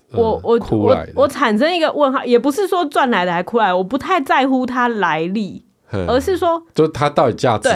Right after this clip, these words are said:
Speaker 2: 多少？
Speaker 1: 对，对，对，对，
Speaker 2: 它不是
Speaker 1: 十块钱是什么？
Speaker 2: 嘿。
Speaker 1: 我不知道。十块钱可能等于我帮我妈捶背捶了十分钟，但也可能是我爸，
Speaker 2: 哭两分钟。
Speaker 1: 我爸口袋里面的一枚垃圾。<laughs> 对。
Speaker 2: 哦。
Speaker 1: 对，我不太知道。
Speaker 2: 嗯。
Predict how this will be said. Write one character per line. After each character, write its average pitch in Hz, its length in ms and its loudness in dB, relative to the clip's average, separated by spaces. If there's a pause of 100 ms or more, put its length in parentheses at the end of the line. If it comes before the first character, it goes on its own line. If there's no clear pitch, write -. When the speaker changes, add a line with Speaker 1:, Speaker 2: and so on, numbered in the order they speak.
(120)
Speaker 2:
多 95 180 0
少？ - 160 -2
Speaker 1:
对， 403 120 6
对， 403 120 4
对， 415 140 2
对， 302 80 4
Speaker 2:
它 147 60 4
不 147 60 -2
是 240 160 2
Speaker 1:
十 - 40 6
块 302 240 4
钱 214 180 2
是 277 240 0
什 220 280 -2
么？ - 400 -8
Speaker 2:
嘿。 - 160 -2
Speaker 1:
我 214 80 4
不 294 200 0
知 233 200 -4
道。 208 480 -2
十 240 180 -2
块 330 240 0
钱 262 160 0
可 202 100 0
能 202 140 0
等 190 160 0
于 - 20 2
我 190 240 0
帮 247 240 2
我 208 160 4
妈 202 280 0 (500)
捶 190 240 0
背 233 160 0
捶 208 140 0
了 175 100 0
十 170 180 -12
分 185 140 -2
钟， 208 160 -4
但 311 180 0
也 226 140 0
可 214 200 -2
能 170 280 -4 (140)
是 277 320 -10
我 180 80 -4
爸， 175 60 0
Speaker 2:
哭 120 100 2
两 120 200 2
分 95 220 -6
钟。 95 180 -12
Speaker 1:
我 190 80 -2
爸 262 160 2
口 202 200 0
袋 220 200 0
里 185 60 -2
面 220 140 0
的 196 100 -4
一 208 80 -2
枚 170 200 -2
垃 175 260 -2
圾。 214 200 -4 (140)
<laughs> - 140 -16
对。 247 100 -4 (320)
Speaker 2:
哦。 87 300 -8 (180)
Speaker 1:
对， 202 320 0 (120)
我 214 140 0
不 240 200 -2
太 285 260 0
知 240 160 -6
道。 - 460 -2 (480)
Speaker 2:
嗯。 92 280 -4